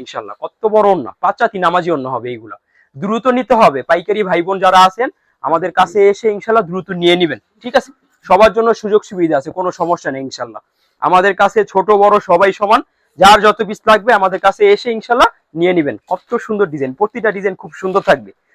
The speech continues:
সুই সুতা থ্রি পিসে কিন্তু আসতেই হবে এইসব ডিজাইনের জন্য, কারণ এইসব ডিজাইন আপনি আর কারো কাছে পাবেন না। Only সুই সুতা থ্রি পিস এইসব ডিজাইন পাবেন, আমরা নিজেরা মেক করে নিয়ে আসি। সুতা থেকে শুরু করে আমাদের নিজের সবকিছু ইনশাল্লাহ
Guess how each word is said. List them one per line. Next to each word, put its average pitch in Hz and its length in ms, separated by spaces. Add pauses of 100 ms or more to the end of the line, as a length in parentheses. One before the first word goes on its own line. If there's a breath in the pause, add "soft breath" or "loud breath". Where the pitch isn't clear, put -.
(140 soft breath)
সুই 233 220
সুতা 240 240
থ্রি 220 180
পিসে 226 240
কিন্তু 220 280
আসতেই 208 340
হবে 160 240
এইসব 175 280
ডিজাইনের 170 320
জন্য, 117 240 (300 soft breath)
কারণ 160 140
এইসব 208 380
ডিজাইন 220 240
আপনি 226 220
আর 220 80
কারো 214 240
কাছে 202 200
পাবেন 160 240
না। 117 100 (100)
Only 214 260 (260)
সুই 226 220
সুতা 240 240
থ্রি 220 200
পিস 240 180
এইসব 196 300
ডিজাইন 190 260
পাবেন, 247 160
আমরা 196 160
নিজেরা 202 320
মেক 180 200
করে 202 200
নিয়ে 196 160
আসি। 226 200 (360)
সুতা 202 300
থেকে 202 260
শুরু 202 260
করে 196 220
আমাদের 175 300
নিজের 175 220
সবকিছু 185 500
ইনশাল্লাহ 190 420